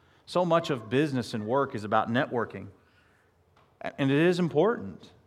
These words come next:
I mean, I, I also work for networking purposes. It is important. But I wonder if you've thought of the fragility of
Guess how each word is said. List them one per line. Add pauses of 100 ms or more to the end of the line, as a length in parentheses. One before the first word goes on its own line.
I
mean,
I,
I
also
work
for
networking (220)
purposes.
It
is
important. (760)
But
I
wonder
if
you've
thought
of
the
fragility
of